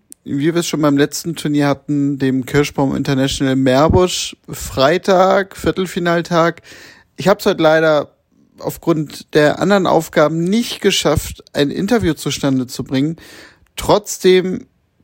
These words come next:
behalten wir es natürlich dabei. Es gibt eine Tageszusammenfassung. Kommen wir zuerst da zu den Damen. Nomano Akogur stand da heute mit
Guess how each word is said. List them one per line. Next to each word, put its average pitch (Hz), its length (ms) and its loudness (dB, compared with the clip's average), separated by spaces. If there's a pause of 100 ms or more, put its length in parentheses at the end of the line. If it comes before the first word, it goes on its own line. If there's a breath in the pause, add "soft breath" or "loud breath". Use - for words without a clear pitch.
(160)
behalten 143 380 0
wir 139 80 4
es 139 140 0
natürlich 127 420 -4
dabei. 131 580 0 (580)
Es 117 160 -6
gibt - 200 -2
eine 131 220 2
Tageszusammenfassung. 127 1600 -2 (960 loud breath)
Kommen 185 200 2
wir 233 100 -2
zuerst 165 420 2
da 160 160 4
zu - 160 -8
den 131 280 -2
Damen. 190 760 0 (200)
Nomano 160 760 2
Akogur 156 640 2
stand 156 540 0
da 151 120 4
heute 147 460 0
mit 135 380 -4